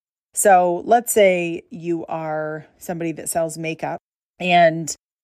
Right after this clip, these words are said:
your audience is, like, begging for, let's say, makeup lessons, but all you do is, let's say, you sell skincare products or something.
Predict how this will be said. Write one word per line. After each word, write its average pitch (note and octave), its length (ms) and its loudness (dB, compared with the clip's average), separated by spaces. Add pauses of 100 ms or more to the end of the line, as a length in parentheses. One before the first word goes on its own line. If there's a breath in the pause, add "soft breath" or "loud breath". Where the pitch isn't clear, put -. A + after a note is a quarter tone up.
(140)
your F3+ 340 2
audience F3+ 480 2
is, F#3+ 140 -4
like, D#3 200 2 (420)
begging F#3+ 680 2
for, D#3 640 2 (380)
let's F3 220 0
say, E3 180 -2
makeup D#3 420 -4
lessons, - 640 -6
but F3+ 160 4
all E3+ 240 0
you G#3+ 240 4
do D#3 380 2
is, D#3 480 -4
let's - 180 -4
say, D#3 160 -6
you D#3 280 -10
sell C#3+ 300 -6
skincare D#3 460 -6
products B2+ 420 -12
or D3+ 40 -14
something. - 360 -12